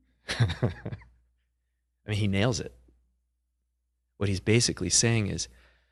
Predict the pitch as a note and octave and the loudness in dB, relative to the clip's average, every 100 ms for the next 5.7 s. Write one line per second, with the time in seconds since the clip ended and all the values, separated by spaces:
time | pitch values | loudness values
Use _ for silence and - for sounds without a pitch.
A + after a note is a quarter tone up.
0 | _ _ _ - - C3+ A#2+ - A#2+ A#2 | _ _ _ -6 0 2 4 6 6 4
1 | - G2+ - - - - _ _ _ _ | 2 -2 -2 -8 -16 -20 _ _ _ _
2 | _ _ _ _ _ _ _ _ _ _ | _ _ _ _ _ _ _ _ _ _
3 | _ _ _ _ A2 - A#2 B2 A#2+ G2 | _ _ _ _ -2 2 2 4 2 2
4 | G2 G2 - G#2 A2+ A#2+ G2+ G#2+ A2+ G2+ | 2 2 2 2 4 4 4 -2 -2 2
5 | - - - G2+ E2+ - - | 6 4 4 0 0 -6 -18